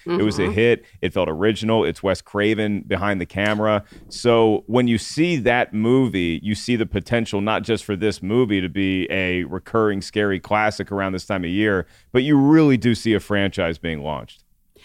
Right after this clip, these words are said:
Speaker 2: Yeah, I mean, that's the kicker with this too. And I think what's interesting with horror, and one of the reasons why I, like, came around on horror is with franchises, when they're done well, and even if there's, like, bad entries or high up entries,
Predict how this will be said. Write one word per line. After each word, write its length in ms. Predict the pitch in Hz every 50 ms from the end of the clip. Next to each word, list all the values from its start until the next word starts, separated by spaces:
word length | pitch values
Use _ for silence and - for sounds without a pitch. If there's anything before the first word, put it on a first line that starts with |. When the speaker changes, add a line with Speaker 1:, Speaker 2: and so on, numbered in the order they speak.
| - - - _
Speaker 2:
Yeah, 180 | - 453 - 185 147
I 40 | 180
mean, 220 | 190 190 190 185
that's 300 | 190 202 226 226 - -
the 100 | - 208
kicker 340 | 185 - - 180 185 226 185 156
with 200 | 143 147 147 _
this 220 | 135 123 - -
too. 240 | - - 240 240 208
And 100 | 170 147
I 80 | 151
think 380 | 151 - - 202 190 180 185 -
what's 320 | 165 175 151 - - - -
interesting 400 | 254 330 330 330 - 277 247 220
with 140 | 190 160 147
horror, 460 | - - 175 165 180 180 180 180 -
and 160 | 143 214 247
one 100 | 320 381
of 80 | 415 339
the 60 | 311
reasons 260 | 294 277 269 262 226
why 160 | 226 202 175
I, 40 | 165
like, 200 | 170 165 156 -
came 300 | - - 196 190 185 175
around 260 | 165 170 190 208 208
on 140 | 180 170 165
horror 400 | 156 165 165 160 160 160 160 -
is 180 | - 208 190 170
with 260 | 175 208 285 320 -
franchises, 840 | - _ - 160 170 170 160 151 - 143 135 135 131 135 139 131 151
when 220 | 160 208 262 320
they're 100 | 339 320
done 380 | 262 185 - 175 180 185 185 170
well, 260 | 160 156 147 139 123
and 180 | - - 170 - -
even 240 | - 262 302 302 269
if 140 | 254 - _
there's, 200 | 214 202 190 196
like, 240 | 190 180 185 _
bad 300 | - 143 151 160 160 165
entries 560 | 170 156 156 - - 180 170 165 160 160 151 -
or 120 | - 135
high 340 | - - 156 147 151 160 151
up 100 | 147 - _
entries, 400 | 160 156 151 - 160 156 151